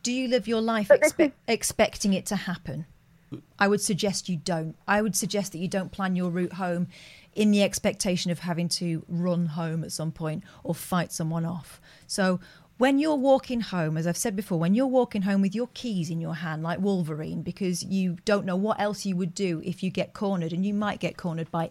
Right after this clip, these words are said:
Speaker 1: anyone. When you're walking home like that, or when you're walking home knowing that there are three blokes and one of them's over there and one of them's quite close to you and there's one coming over in, i-,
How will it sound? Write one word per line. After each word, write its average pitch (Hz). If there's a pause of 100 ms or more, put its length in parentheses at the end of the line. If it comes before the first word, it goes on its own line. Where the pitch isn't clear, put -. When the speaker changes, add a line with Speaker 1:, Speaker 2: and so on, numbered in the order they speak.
(120)
Speaker 1:
anyone. 180 (560)
When 247
you're 285
walking 269
home 185 (220)
like 180
that, 160 (240)
or 202
when 226
you're 240
walking 226
home 208
knowing 202
that -
there 196
are 185
three 294
blokes 220
and 202
one 226
of 226
them's 233
over 220
there 160
and 160
one 196
of 190
them's 202
quite -
close 196
to -
you 156
and 170
there's 170
one 180
coming 185
over 175
in, 180
i-, -